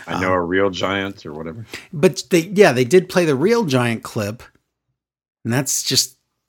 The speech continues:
Speaker 2: too much of a coincidence for me. <clears throat>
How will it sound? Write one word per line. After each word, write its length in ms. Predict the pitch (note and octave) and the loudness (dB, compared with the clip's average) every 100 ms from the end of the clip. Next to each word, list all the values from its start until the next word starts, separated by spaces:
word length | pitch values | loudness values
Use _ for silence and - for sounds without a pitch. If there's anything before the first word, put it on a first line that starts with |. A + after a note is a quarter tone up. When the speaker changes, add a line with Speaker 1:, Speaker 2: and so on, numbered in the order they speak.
| _ | _
Speaker 2:
too 460 | - - - C#3+ D3 | -6 -4 0 4 4
much 220 | C3+ A#2+ | 4 2
of 100 | A2 | -4
a 60 | |
coincidence 580 | - - G#2+ F2+ F#2 F2+ | -6 -6 -6 -4 -6 -6
for 140 | - G2 | -6 -4
me. 260 | F#2 F2 - _ _ _ _ _ _ _ _ _ | -4 -8 -16 _ _ _ _ _ _ _ _ _
<clears throat> 180 | - - | -16 -8